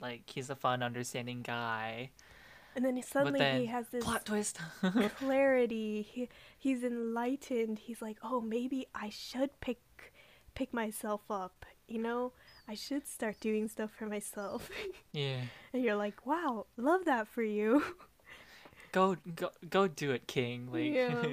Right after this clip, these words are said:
Speaker 1: <laughs> you do you.
Speaker 2: Yeah. And then suddenly he wants to help Martha. You're like, "Okay." And he's like,
Speaker 1: Okay.
Speaker 2: "Only if you give me my inheritance." You're like, "Never mind."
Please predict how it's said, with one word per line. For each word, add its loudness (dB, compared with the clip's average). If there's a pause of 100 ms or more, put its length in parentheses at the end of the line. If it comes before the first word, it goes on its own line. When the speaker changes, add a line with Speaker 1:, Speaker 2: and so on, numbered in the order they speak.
(260)
Speaker 1:
<laughs> -20
you 2
do 2
you. -2 (180)
Speaker 2:
Yeah. -20 (560)
And -4
then 2
suddenly 0
he 0
wants -4 (120)
to -6
help -6
Martha. -4
You're 0
like, -4 (120)
"Okay." -6 (500)
And -2
he's 2
like, 0
Speaker 1:
Okay. -6 (400)
Speaker 2:
"Only 6
if -2
you 2
give -2
me 0
my 2
inheritance." 2
You're 0
like, -2 (100)
"Never 6 (180)
mind." 6